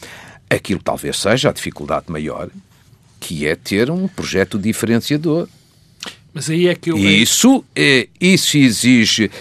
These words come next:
Speaker 1: de facto, um talento e arte. Hoje, não fugindo ao Pedro, já
Speaker 2: Não, não, mas é,
Speaker 1: só,
Speaker 2: é, é,
Speaker 1: mas diga,
Speaker 2: é
Speaker 1: diga.
Speaker 2: para o ajudar,
Speaker 1: Diga,
Speaker 2: aliás,
Speaker 1: diga.
Speaker 2: e
Speaker 1: Não,
Speaker 2: para
Speaker 1: à
Speaker 2: o ouvir
Speaker 1: vontade,
Speaker 2: nesse,
Speaker 1: com
Speaker 2: nesse
Speaker 1: todo o gosto.
Speaker 2: aspecto. É,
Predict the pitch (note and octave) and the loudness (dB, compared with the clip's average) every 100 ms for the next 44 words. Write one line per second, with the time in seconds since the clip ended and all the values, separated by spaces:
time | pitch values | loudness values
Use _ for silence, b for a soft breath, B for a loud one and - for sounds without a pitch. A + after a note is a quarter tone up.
0 | B - C#3 A#2 - A2+ G#2 A#2 A#2 G#2+ | B -4 0 0 0 -4 0 2 2 2
1 | G#2+ A#2+ A#2 - B B B F#3+ G#3 D3+ | 4 4 2 -2 B B B 4 4 4
2 | D#3 - D#3+ D3+ C#3 C3 C#3 B2 - C3+ | 0 -2 0 2 2 2 4 4 2 0
3 | C#3+ G#2+ A2 B2+ D#2 G2+ A#3+ B3 A#3 B3 | 0 0 0 0 0 0 2 2 2 2
4 | A#3 A3+ A#3 A#3 A3+ - A#3 A3+ A3+ A#3 | 2 2 2 4 4 4 4 4 4 4
5 | F#3 F#3+ G3+ G3+ F#3+ G#3 F#3+ G3 F3+ E3+ | 4 2 2 2 2 4 6 6 4 2
6 | D3+ G#3 B3+ B3 - F#3+ D3 A3 G#3+ G#3 | 2 4 6 6 6 6 4 2 2 2
7 | C#3+ D3 F#3+ F#3+ F#3+ F3 - F#3+ | 4 4 4 4 2 0 0 -4